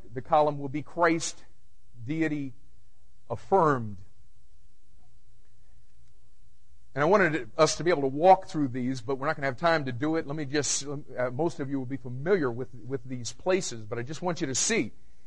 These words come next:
In Matthew chapter four and verse three, Satan is there, and he is speaking directly to Christ, and he says, "If thou be the Son of God." Okay, you see the question there? "If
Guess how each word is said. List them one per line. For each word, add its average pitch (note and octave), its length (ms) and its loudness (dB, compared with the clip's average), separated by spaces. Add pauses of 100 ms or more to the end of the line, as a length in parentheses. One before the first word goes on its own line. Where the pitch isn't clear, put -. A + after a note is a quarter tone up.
(340)
In D#3+ 140 2
Matthew F3+ 340 6
chapter F#3 380 4
four D3 580 2
and C3+ 160 -6
verse D#3 400 0 (180)
three, F3+ 400 -2
Satan E3+ 500 -2
is A2 160 -8
there, G#2+ 400 -4 (240)
and C3+ 180 -2
he D3 80 0
is C3 120 -2
speaking F#3 360 -6
directly F#3 400 0
to D#3+ 140 -8
Christ, D#3+ 480 2
and D3 100 -4
he C3+ 80 -4
says, E3 360 2 (340)
"If A#3+ 280 8 (220)
thou A3+ 400 12
be G#3 680 6
the D3 220 8
Son B3+ 840 6 (240)
of F3+ 160 10
God." A#2 640 8 (720)
Okay, D3+ 320 -2
you C#3+ 140 -4
see G#3 180 0
the F3 140 0
question A3+ 680 4
there? A3 360 0 (280)
"If C#4 400 8